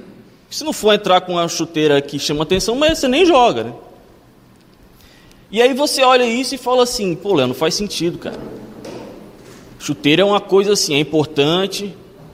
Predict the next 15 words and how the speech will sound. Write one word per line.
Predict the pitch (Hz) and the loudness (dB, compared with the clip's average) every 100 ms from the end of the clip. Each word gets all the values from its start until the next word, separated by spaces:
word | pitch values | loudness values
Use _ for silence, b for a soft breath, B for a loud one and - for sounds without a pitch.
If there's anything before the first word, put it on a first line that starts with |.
| - - - - - - - | -20 -20 -20 -20 -20 -20 -2
jogador | 127 135 139 | 2 4 2
paga | 147 156 147 | 2 2 2
caro, | 131 135 151 190 202 - - - _ _ _ _ _ | 0 2 4 4 -2 -10 -20 -20 _ _ _ _ _
tem | 120 | -12
que | 120 | -10
ter, | - 151 208 | -2 0 0
né? | 185 196 - - - - _ _ _ _ _ _ _ | -2 -10 -16 -20 -20 -20 _ _ _ _ _ _ _
Mas | - 175 - | -2 -2 -4
o | |
principal | - 202 285 - 214 - - 185 226 113 - - - - _ _ _ _ _ _ _ _ _ _ _ _ _ | -4 -2 -2 -4 -8 -4 0 2 2 0 -8 -20 -20 -20 _ _ _ _ _ _ _ _ _ _ _ _ _
não | - | -10
pode | - 269 349 | -2 0 0
ser | 180 | -4
o | |
principal." | 139 123 - - 98 | -6 -8 -12 -10 -10